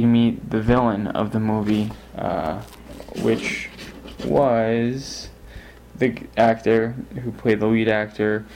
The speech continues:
in District nine. I'm just pulling up his information. Uh, Kruger, played by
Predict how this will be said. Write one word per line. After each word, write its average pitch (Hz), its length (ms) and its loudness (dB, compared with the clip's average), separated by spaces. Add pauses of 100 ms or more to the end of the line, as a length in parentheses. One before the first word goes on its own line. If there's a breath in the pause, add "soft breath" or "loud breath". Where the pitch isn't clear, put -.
(400 loud breath)
in 107 800 2 (480)
District - 480 -2
nine. 117 720 2 (720)
I'm 117 100 -2
just 110 220 -4
pulling 107 240 0
up 101 160 -2
his - 640 -6 (120)
information. 107 680 -2 (580 loud breath)
Uh, 113 280 4
Kruger, 131 560 4
played 117 420 0
by 113 300 4